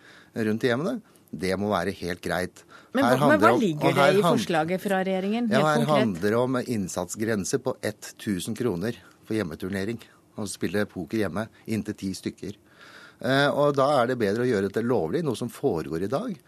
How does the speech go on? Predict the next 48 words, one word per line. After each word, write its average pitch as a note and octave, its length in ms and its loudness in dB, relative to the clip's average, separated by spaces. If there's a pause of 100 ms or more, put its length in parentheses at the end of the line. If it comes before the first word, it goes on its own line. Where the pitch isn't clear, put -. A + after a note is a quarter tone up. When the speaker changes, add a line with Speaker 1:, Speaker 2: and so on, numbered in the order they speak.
(280)
Speaker 1:
Dette A2 220 0
er G2+ 140 2
på F2 40 -10
en A2+ 60 -4
måte G2+ 160 -2
en G2+ 80 -2
human F2+ 640 -2
og F#2+ 160 -6
grei D#2+ 240 -6
måte F2 340 -6
å F2 60 -4
lø-, E2+ 260 -4
løse F2 220 -8
dette D#2 240 -10
problemet F2 320 -8
på. - 160 -10
Speaker 2:
Men, A3+ 180 2 (220)
men G3 240 0
hvem G#3+ 240 0
er D4 80 -2
det A3 80 -2
som G#3 80 -4
skal A3+ 100 -2
banke G#3 320 -2
på F#3 140 -4
døra D3+ 340 -2
og F3+ 60 -4
se E3+ 100 -8
om C#3+ 140 -6
det E3+ 100 -4
ligger D#3 240 -6
bare D#3 460 -2
tusen D#3 400 -10
kroner D3 260 -8
i D#3+ 60 -8
potten? F3+ 400 -8 (240)
Speaker 1:
Ja, - 80 -10
men G#2 100 -4
det G#2 120 2
er G#2 100 2
jo G#2 80 -2
sånn G2 240 -2
med G2+ 160 -2 (160)
en G#2+ 80 -4
rekke G#2 400 -4
ting F2+ 240 -6
i - 20 -2
dag. G2+ 300 0